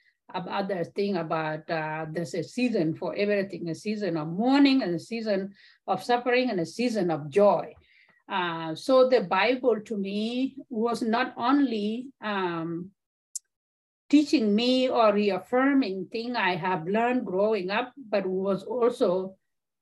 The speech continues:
asking my soul to be a better person. So as I grew older in my faith, I learned about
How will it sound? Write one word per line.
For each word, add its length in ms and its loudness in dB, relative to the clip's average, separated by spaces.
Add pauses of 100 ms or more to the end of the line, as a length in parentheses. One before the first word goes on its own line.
asking 500 0
my 200 0
soul 380 2
to 100 -4
be 240 -2
a 60 0
better 320 -2
person. 600 -8 (480)
So 760 0 (140)
as 240 0
I 200 0
grew 260 -2
older 460 0
in 360 -4
my 580 -2 (180)
faith, 480 -2
I 160 -2
learned 320 -4
about 320 -6